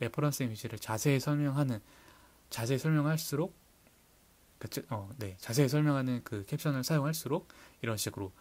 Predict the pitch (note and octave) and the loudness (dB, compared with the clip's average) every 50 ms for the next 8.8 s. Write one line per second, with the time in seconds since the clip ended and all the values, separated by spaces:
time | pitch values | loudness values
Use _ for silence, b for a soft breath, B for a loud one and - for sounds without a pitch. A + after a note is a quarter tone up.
0 | B B B B - - A2+ G#2+ C#3 C3 B2+ A#2+ B2 A#2 A2+ - - - - A#2 | B B B B -6 -4 -2 0 0 0 0 0 0 -2 -2 -4 -6 -4 -2 -2
1 | G#2+ G#2 - A2 G#2+ G#2+ G2+ G2 G#2 G2+ - - A#2 A2+ A2 - A2+ G#2 G2 - | -2 -2 -4 -4 -4 -4 -4 -6 -8 -10 -6 -4 -2 -2 -2 -2 -4 -6 -6 -4
2 | - A2 G#2 G#2+ G#2 G2 - - G2 - - E3 G3 G3 B B B B B B | -4 -4 -2 -2 -4 -6 -6 -8 -8 -4 -4 -4 -4 -4 B B B B B B
3 | _ _ - - - _ - - - - - B2+ A2+ G#2+ - - D#3+ G3 F#3+ A#2+ | _ _ -20 -20 -20 _ -20 -20 -18 -8 -4 -2 -2 0 0 -2 -2 -2 -2 -4
4 | A2 G#2+ G2+ - G2+ - G#2 G2 G2+ - - D3+ E3 D#3+ E3+ E3+ E3 D#3 C#3+ - | -4 -4 -4 -4 -4 -2 -2 -2 -2 -2 -2 -2 -2 0 0 2 2 2 0 0
5 | - E3 E3 D#3 - - - C3 C3+ B2+ - - - B2 B2+ C3 - - A#2+ A2 | -2 -2 -2 -2 -2 -4 -2 -2 -2 -2 -4 -2 0 0 0 0 0 -2 -4 -4
6 | A2 A2 - - A2 G#2+ A2+ A#2+ B2+ B2+ - - B2 G#2+ - - A2 A#2 A2+ - | -4 -4 -6 -6 -6 -4 -2 -2 -4 -4 -4 -4 -4 -2 -2 -2 0 0 -2 -2
7 | - - - - - - - - - G#2 G#2 G#2 B2+ B2 B2+ C3+ C3 C3 B2+ A#2+ | -6 -18 -20 -20 -20 -20 -10 -6 -4 -4 -4 -2 -4 -2 -2 -2 0 -2 -2 -2
8 | A#2+ B B B B B B B B B _ - - B2+ B2 | -4 B B B B B B B B B _ -16 -14 -12 -12